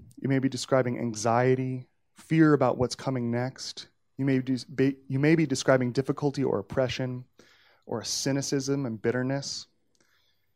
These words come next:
Whatever it is, it may be something really good too. I want you to write that, and I want you to, to look at it and to take some time to give thanks for the ways that God has been good to you in the past.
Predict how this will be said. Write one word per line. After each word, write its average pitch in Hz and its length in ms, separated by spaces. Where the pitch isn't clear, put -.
Whatever 170 420
it 143 60
is, 139 440
it 143 120
may 190 120
be 151 240
something 143 380
really 139 200
good 123 380
too. - 300
I - 60
want 165 220
you 180 60
to 143 60
write 147 420
that, 113 260
and 131 120
I - 20
want 151 260
you 165 60
to, 135 300
to - 120
look 147 300
at 170 160
it 147 140
and 127 100
to 131 160
take 190 240
some 156 220
time 127 640
to 151 120
give 135 200
thanks 160 460
for 131 300
the 123 80
ways 139 400
that 131 80
God 120 240
has 123 100
been 120 220
good 127 160
to 127 40
you 120 120
in 113 60
the 110 60
past. 107 600